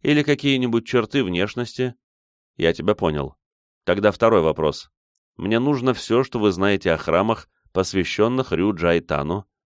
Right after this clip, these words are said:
дракону горного источника. Э, я немного не таких вопросов ожидала. Но ладно. Звучит несложно. Есть среди наших специалисты по фольклору и древним легендам.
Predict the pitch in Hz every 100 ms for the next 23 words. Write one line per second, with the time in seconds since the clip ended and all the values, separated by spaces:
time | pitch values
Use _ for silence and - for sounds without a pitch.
0 | - - 90 82 95 113 85 85 92 92
1 | 101 104 - 80 - 71 71 67 _ _
2 | _ _ _ _ _ _ - 127 127 127
3 | 127 123 120 117 113 117 120 120 127 120
4 | 131 147 160 156 175 190 202 - 95 -
5 | 95 101 92 101 92 104 104 101 101 98
6 | - _ _ _ _ 127 139 151 190 160
7 | 151 180 - _ _ _ _ 180 165 185
8 | 190 190 185 170 202 190 104 80 - _
9 | _ _ _ _ - 156 180 175 - 147
10 | 127 135 127 - 110 - 113 120 131 127
11 | 113 101 110 98 143 151 139 131 _ _
12 | 139 131 117 107 107 110 123 101 78 73
13 | 71